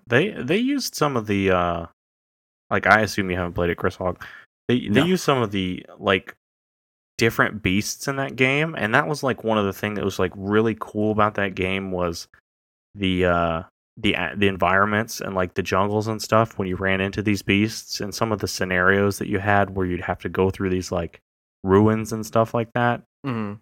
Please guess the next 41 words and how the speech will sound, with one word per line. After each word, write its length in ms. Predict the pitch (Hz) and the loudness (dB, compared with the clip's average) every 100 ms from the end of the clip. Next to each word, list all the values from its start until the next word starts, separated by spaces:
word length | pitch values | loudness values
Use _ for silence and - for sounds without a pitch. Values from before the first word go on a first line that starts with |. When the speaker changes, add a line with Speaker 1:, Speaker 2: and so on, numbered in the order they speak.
| - | 2
Speaker 1:
But 60 | 117 | 2
I 20 | |
think 180 | 175 170 | 2 -2
that 100 | 139 | 0
could 120 | 127 | 2
be 60 | 107 | 2
really 300 | 113 110 95 | 4 4 2
cool 280 | - 104 95 | -4 0 0
if 120 | - | 0
you 100 | 101 | 0
have, 220 | 101 95 | 2 2
like, 300 | 95 85 - _ _ _ _ _ _ - | 0 -2 -6 _ _ _ _ _ _ -4
you 60 | 107 | 0
know, 60 | |
not 220 | 101 101 95 | 6 6 6
only 240 | 107 107 | 2 2
these 180 | 101 95 | 0 0
beasts 320 | 104 95 - | -2 -2 -4
in 80 | 95 | -6
the 80 | 90 | -4
jungles, 360 | 101 98 95 | -2 -2 -4
but, 200 | - - | -2 -2
like, 320 | 85 82 - - _ _ - | 0 -2 -4 -20 _ _ 0
this 140 | 107 | 0
jungle 440 | 101 107 104 98 95 | 2 0 0 2 0
has 260 | - 95 | 0 -2
something 400 | - 101 92 92 | -2 -6 -4 -8
in 240 | 90 95 104 | -6 -4 -2
it 160 | 127 - _ - | -2 -6 _ -8
Speaker 3:
Yeah. 300 | 120 104 90 _ - | -4 -2 -6 _ 0
Speaker 1:
that, 140 | 92 | 2
like, 300 | 90 87 - | 4 2 2
maybe 200 | 101 95 | 2 2
they 140 | 95 92 | 2 0
have 220 | 92 - | 0 -4
to 100 | 90 - | -6 2
fight 300 | 95 87 - | 2 2 -2
through, 560 | - 98 85 76 82 - | -4 -2 -2 -4 -8 -6
almost 320 | 104 101 - | 0 0 2
like, 240 | 98 90 95 | 0 2 0
uh, 160 | 90 | 0